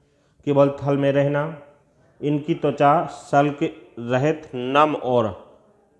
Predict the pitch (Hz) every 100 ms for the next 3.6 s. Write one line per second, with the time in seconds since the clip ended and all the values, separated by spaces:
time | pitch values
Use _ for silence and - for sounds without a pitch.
0 | _ - 131 143 156 147 143 131 120 117
1 | 120 104 90 - _ _ _ _ 90 107
2 | 117 113 - 135 160 - - - 127 135
3 | 151 147 160 185 - -